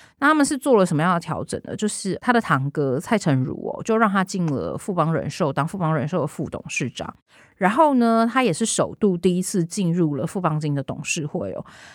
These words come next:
大家要知道，就是其实蔡成儒非常年轻哦，Chris 现在才三十六岁，人寿事业其实是整个富邦金里面最赚钱的事业体哦。那大家也都知道，富邦金主要事业分拆的部分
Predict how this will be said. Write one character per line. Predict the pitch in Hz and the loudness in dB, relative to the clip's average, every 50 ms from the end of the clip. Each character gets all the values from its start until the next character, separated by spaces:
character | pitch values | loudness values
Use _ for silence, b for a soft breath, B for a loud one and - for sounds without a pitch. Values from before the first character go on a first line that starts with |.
| B B | B B
大 | - 339 349 | 4 6 6
家 | 370 | 6
要 | 359 330 | 6 4
知 | - 311 294 | 0 0 2
道， | 320 302 262 | 4 4 4
就 | 240 285 285 262 | 4 0 -2 -2
是 | 277 285 262 | -2 -4 -4
其 | - - 240 233 | -2 -2 0 0
实 | 233 240 | 0 0
蔡 | - 311 294 | 0 0 2
成 | - 240 202 | 4 4 4
儒 | 196 180 175 175 | 4 4 2 0
非 | 170 - 208 | 0 2 2
常 | 202 175 160 160 | 4 4 2 2
年 | 160 147 143 151 | 0 0 0 -2
轻 | 156 - - 165 156 151 | -2 -2 -2 -2 -2 0
哦， | 147 131 135 - | 0 -2 -2 -2
Chris | - 285 262 233 - 190 | 0 0 0 0 0 0
现 | 214 220 | 2 2
在 | 214 | 2
才 | 185 180 151 | 2 0 -2
三 | - 180 170 175 | -2 -2 -2 -2
十 | - - | -2 -2
六 | 147 160 156 131 135 147 | -2 -2 -2 -2 -2 -6
岁， | - - - 139 85 - - _ B B B B B B B | -8 -6 -6 -8 -8 -10 -14 _ B B B B B B B
人 | 175 180 185 233 | 4 4 4 6
寿 | 330 311 277 | 6 6 6
事 | 262 - - 285 262 | 4 2 0 0 2
业 | 262 247 226 | 4 6 6
其 | 214 - - 175 | 4 4 0 0
实 | 165 - 175 175 | 0 0 -2 -2
是 | - - 220 208 190 175 | -2 0 0 2 2 0
整 | 170 - 160 131 - | 0 0 -2 -2 -2
个 | - 113 107 - | -4 -8 -8 -8
富 | - - 220 | -6 -4 0
邦 | 208 196 185 190 185 185 | 2 2 4 4 2 0
金 | - 202 190 185 180 180 180 180 180 175 175 | 0 -2 -2 0 0 0 0 0 0 -2 -2
里 | 165 143 90 | -4 -4 -2
面 | - 170 180 170 | 0 0 0 0
最 | 165 - 175 | 0 0 0
赚 | 160 - 202 156 113 147 | 0 2 2 0 0 0
钱 | - - 165 | -4 -8 -8
的 | - 123 | -8 -8
事 | 156 - - 170 | -8 -8 -6 -6
业 | 143 117 101 87 | -4 -4 -6 -8
体 | - - 110 - - | -8 -12 -12 -12 -12
哦。 | 95 90 110 | -14 -10 -4
那 | 202 240 247 | -2 -2 0
大 | 240 277 | 4 4
家 | 262 254 269 | 6 6 6
也 | 247 156 | 4 2
都 | 147 185 208 | 0 -2 -2
知 | - - 208 | -2 0 2
道， | 226 214 202 | 4 4 4
富 | 196 - 240 | 4 2 0
邦 | 226 208 208 214 214 | 2 2 2 2 0
金 | - 208 202 196 202 208 202 202 - - | 0 -2 -2 -2 0 -2 -2 -4 -6 -8
主 | - - 185 165 | -6 -2 0 4
要 | 190 226 233 208 | 6 6 6 6
事 | 214 - - 226 214 | 4 2 -2 -2 0
业 | 208 196 185 | 2 2 2
分 | - - 170 165 175 | 0 0 -2 -2 -2
拆 | 170 - - 160 160 156 | -2 -2 -2 0 0 0
的 | 147 143 | -2 -2
部 | - 185 160 | -4 -6 -8
分 | 151 - - 151 | -6 -6 -4 -4